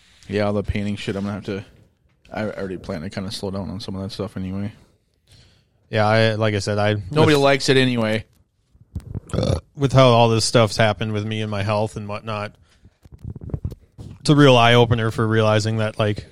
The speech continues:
Speaker 2: you're closing in on thirty, you know, and, like, not where you should be.
Speaker 1: Well, and that, that's kinda what I was talking to Des about, too, is, like, I, I haven't really enjoyed anything that I've had.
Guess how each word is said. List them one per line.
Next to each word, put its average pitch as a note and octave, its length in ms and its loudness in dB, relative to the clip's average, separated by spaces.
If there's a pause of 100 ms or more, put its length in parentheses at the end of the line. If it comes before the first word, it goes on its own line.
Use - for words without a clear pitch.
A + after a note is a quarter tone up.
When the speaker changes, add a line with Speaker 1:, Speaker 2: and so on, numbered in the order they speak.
(140)
Speaker 2:
you're A2+ 140 -4
closing A2+ 380 4
in A2 100 0
on G#2 160 0
thirty, G#2 300 0
you G#2 140 0
know, G#2+ 200 -2
and, G#2+ 100 0
like, G2+ 280 -4
not A2 240 2
where G#2+ 100 2
you G2+ 140 2
should G2+ 260 -2
be. G#2 200 -2 (360)
Speaker 1:
Well, A#2 180 4
and A2 120 2
that, A#2 180 0 (540)
that's A#2+ 160 -2
kinda B2 200 0
what A2 100 2
I G#2+ 40 2
was G2+ 160 0
talking G2+ 320 -4
to F#2+ 40 -6
Des G#2 240 -2
about, F#2 220 -6
too, A2+ 200 -2
is, F#2 220 -6 (400)
like, F#2+ 280 -6
I, G#2+ 560 -4 (720)
I A2 60 -12
haven't C#3 380 -2
really C#3 300 -2
enjoyed A2 600 -2
anything G2+ 400 -6
that F#2 100 -6
I've F2+ 180 -6
had. F2+ 340 -8